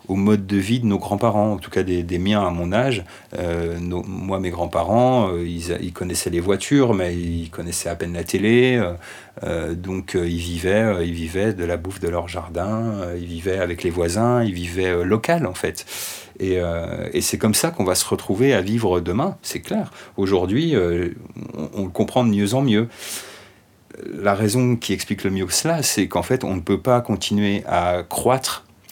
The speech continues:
indéfiniment et surtout exponentiellement, parce qu'on cro-, on, tout croît exponentiellement dans notre monde actuel. On ne peut pas continuer dans un monde qui est fini. Les ressources sont finies.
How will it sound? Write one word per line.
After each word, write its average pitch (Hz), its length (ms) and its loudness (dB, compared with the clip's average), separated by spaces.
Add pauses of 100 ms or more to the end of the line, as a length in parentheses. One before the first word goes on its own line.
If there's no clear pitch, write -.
indéfiniment 107 800 4
et 87 60 0
surtout - 540 -6
exponentiellement, 107 760 -2
parce - 160 -4
qu'on 85 180 -4
cro-, - 340 -8
on, 87 280 -4 (340)
tout 196 140 -2
croît 123 360 2
exponentiellement 101 800 0
dans 90 180 -4
notre 87 340 -8
monde 85 220 -6
actuel. 123 440 -6 (840)
On - 40 -8
ne 87 60 -6
peut 90 120 0
pas 127 140 2
continuer 107 580 0 (500)
dans 95 220 0
un 90 80 4
monde 120 240 2
qui 98 160 -2
est 92 60 2
fini. 98 340 -2 (500)
Les 92 200 -2
ressources - 640 0 (180)
sont - 200 -2
finies. 113 400 0